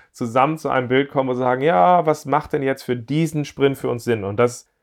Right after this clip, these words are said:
ist eine Sache, die hat sich für mich bewährt, um diese Unabhängigkeit des Gesprächs nochmal zu forcieren. Das muss man jetzt nicht jedes Mal machen, aber das ist halt so eine kleine Intervention, die gerade am Anfang nochmal diese Unabhängigkeit verstärkt und dafür sorgt, dass halt eben nicht einfach die Lautesten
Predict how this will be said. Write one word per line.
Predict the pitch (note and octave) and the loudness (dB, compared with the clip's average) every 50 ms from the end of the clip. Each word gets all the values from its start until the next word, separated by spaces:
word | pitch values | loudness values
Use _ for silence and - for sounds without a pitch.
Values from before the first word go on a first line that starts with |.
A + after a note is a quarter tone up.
| _ _ | _ _
ist | - - - - | -4 -4 -4 -2
eine | C#3+ A2+ | -4 0
Sache, | A#2 B2+ C#3+ D#3 C#3+ | 2 2 4 4 2
die | C3+ C3 | 2 0
hat | C3+ C3 | 0 0
sich | - C3 B2 | -2 -6 -2
für | - B2+ | -2 -2
mich | A#2+ C3+ D#3 D3+ | 0 0 -2 -2
bewährt, | - C3+ B2 C3+ C3+ C3 C3+ - | -4 -2 0 2 2 2 2 -2
um | B2+ B2 | -6 -4
diese | A#2+ A#2+ A#2+ B2+ | -4 -2 -2 -2
Unabhängigkeit | - - C#3+ E3+ F#3+ F#3+ E3 D3+ - C3 B2+ A#2+ A#2 A2+ - - A#2 A2+ A2+ | -2 0 0 2 4 4 2 2 0 -4 -4 -2 -4 -4 -2 -2 0 0 0
des | A#2 A2 - | -2 -6 -10
Gesprächs | - - - - - A#2 A2+ A#2 A2+ - | -12 -20 -18 -8 -4 -2 -2 -2 -2 -4
nochmal | A2+ A2 A2 A2 G#2+ G#2+ | -6 -4 -2 -2 -6 -6
zu | - A2+ | -6 -10
forcieren. | - A#2 A2 - - A2+ G#2 G#2 _ _ _ - - | -6 -6 -6 -6 -6 -8 -8 -8 _ _ _ -20 -16
Das | - G2+ - | -14 -10 -4
muss | B2+ C#3 D3+ - | -4 -4 -2 0
man | D#3+ D#3 C#3 | 0 0 0
jetzt | C3 B2+ B2+ - | 0 -2 -4 -4
nicht | C3 B2 A2 | -8 -6 -2
jedes | A#2+ B2+ C#3+ E3 D#3+ | -2 0 0 0 0
Mal | D#3 D3+ D3 | 0 0 2
machen, | D3 D3+ D#3 D#3+ D3 | 2 2 0 0 -2
aber | C3 B2 C3 | -2 -2 -2
das | B2 B2 | -2 -2
ist | C3 B2 - | -4 -2 0
halt | C#3 B2+ | -2 0
so | - C3 | 0 -2
eine | B2 B2 A#2+ A#2 A2+ _ _ _ _ _ _ | 0 0 0 0 -2 _ _ _ _ _ _
kleine | _ - C3 B2 C3 D3 D3 | _ 0 0 2 2 2 0
Intervention, | C#3 C3 A#2 C3+ A#2+ B2 B2 A#2+ - - B2+ C3+ C#3 | -2 -2 -4 -4 -2 -2 -2 -2 0 0 0 2 2
die | B2+ B2 | 0 -2
gerade | A#2 - - A#2 B2+ B2+ | -6 -2 0 0 2 2
am | A#2+ G#2+ | 0 -2
Anfang | G2+ A2 C3 C3+ - C3+ B2+ B2 | -2 -4 -4 -2 -2 -4 -2 -2
nochmal | A#2+ A#2 B2 A#2+ A#2 | -4 -2 0 0 0
diese | A#2 G#2+ A2+ A2+ | 0 -2 -2 -2
Unabhängigkeit | - B2 C3+ C#3 C3+ - C3 B2 B2 A#2 - - - A#2 A2+ | 0 2 2 2 0 0 -2 -4 -4 -4 -6 -2 -2 -2 -2
verstärkt | - A2+ G#2+ - - A#2 A2+ B2 D#3 - - _ _ _ _ _ - | 0 -4 -4 -2 0 2 2 2 2 -2 -4 _ _ _ _ _ -8
und | - A2+ | 0 0
dafür | B2 A#2+ B2+ | 2 2 2
sorgt, | A#2 A2 B2 B2+ C3 - | 0 2 2 2 2 2
dass | C3+ A#2+ - - | -2 -2 0 2
halt | A#2 A#2 A#2 | 0 0 0
eben | - A#2+ A#2+ A#2 A2+ A#2 | 0 -2 -2 -2 -4 -4
nicht | A#2+ C3 C#3+ - - | -6 -6 -6 -6 -8
einfach | B2 A#2 B2 B2 - A#2+ - | -6 -6 -6 -6 -8 -12 -10
die | - A2+ | -6 -4
Lautesten | A2 G#2+ G2+ G#2+ A#2+ - B2+ A#2+ - - - B2 B2 B2 A#2+ | 0 2 2 2 2 0 -2 -12 -12 -12 -10 -8 -8 -8 -8